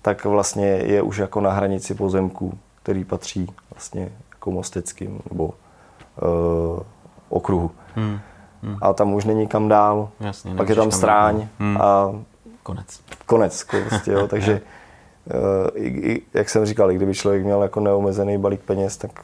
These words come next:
Speaker 1: prostě jsou tam nějaký limity, přes který nejede vlak a, a asi bych to uzavřel tím, že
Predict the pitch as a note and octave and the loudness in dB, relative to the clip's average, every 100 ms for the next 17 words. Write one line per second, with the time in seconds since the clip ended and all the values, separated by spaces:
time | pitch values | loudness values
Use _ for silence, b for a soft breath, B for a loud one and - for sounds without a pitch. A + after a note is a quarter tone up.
0 | - - - - G2+ A2 G#2+ G2+ A2 A2 | -18 -18 -16 -10 0 2 2 0 0 0
1 | G#2 G2+ G#2 G#2+ A#2 A2 - - - G#2 | 2 2 0 0 0 -2 -6 -16 -6 -2
2 | G#2 G#2 A2 G2 F#2 G2 B2 A#2 A2+ - | 0 4 4 4 2 2 -2 -6 -6 -10
3 | b b b b - G2 G2 F#2+ F#2+ E2+ | b b b b 4 6 8 6 4 -2
4 | D#2+ - G#2+ G2+ G2 A2+ A2 G2 F#2+ G2+ | -10 -6 -2 0 0 2 2 4 4 2
5 | F#2+ G#2 F#2+ G#2 | 2 0 2 2